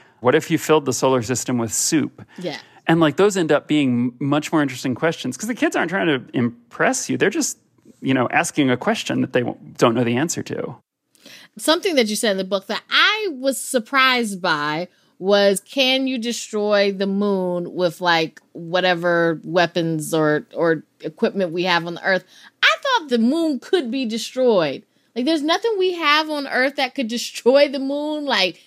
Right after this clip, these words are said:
Speaker 2: if we shot nuclear weapons or some type of something at it, we couldn't destroy the moon?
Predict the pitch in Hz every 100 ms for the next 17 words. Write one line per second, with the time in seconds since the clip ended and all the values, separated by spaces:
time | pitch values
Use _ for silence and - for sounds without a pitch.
0 | _ 190 226 220 294 240 202 254 294 294
1 | 269 254 226 254 254 269 254 247 214 202
2 | 160 - _ - - 262 277 269 226 214
3 | 190 - - 277 262 262 262 254 254 240
4 | 220 247 302 294 277 - 247 247 247 240
5 | 254 269